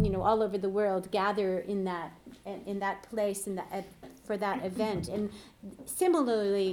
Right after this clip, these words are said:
in other, in other places too, where there are beings who have, you know, sort of carried this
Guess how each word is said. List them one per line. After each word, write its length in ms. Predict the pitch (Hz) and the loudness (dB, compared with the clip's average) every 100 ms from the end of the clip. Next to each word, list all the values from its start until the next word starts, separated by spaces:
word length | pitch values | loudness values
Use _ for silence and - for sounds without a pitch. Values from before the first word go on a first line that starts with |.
| 185 | 0
in 220 | 214 208 - | -2 -2 -2
other, 360 | 208 214 202 - - | -2 0 -2 -6 -8
in 160 | 214 | -4
other 200 | 202 196 | -2 -2
places 540 | 190 170 190 - 185 - | 4 6 4 -2 -6 -8
too, 420 | - 226 185 180 - 170 - | -2 0 2 -2 -8 -16 -2
where 200 | 202 202 | 0 2
there 320 | 214 202 - | 0 0 -2
are 360 | 202 202 202 202 - - - 190 | -2 -2 -2 -4 -12 -20 -16 -4
beings 720 | 226 233 226 214 208 202 - | 0 2 2 2 -2 -2 -4
who 280 | 226 202 196 | 0 0 0
have, 480 | 202 190 175 175 - - - | 0 0 0 -4 -18 -20 -12
you 80 | 202 | -6
know, 60 | 196 | -4
sort 180 | 214 190 | -2 -4
of 120 | - | -8
carried 680 | - 247 226 220 196 180 - - | -2 2 2 2 0 -4 -8 -8
this 400 | 196 196 - - | -6 -4 -6 -10